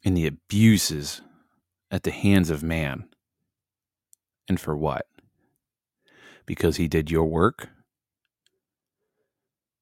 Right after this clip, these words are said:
Thank you for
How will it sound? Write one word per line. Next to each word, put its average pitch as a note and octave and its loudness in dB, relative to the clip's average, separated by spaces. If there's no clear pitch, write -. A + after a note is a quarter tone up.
Thank F2+ -2
you E2 -6
for D#2+ -8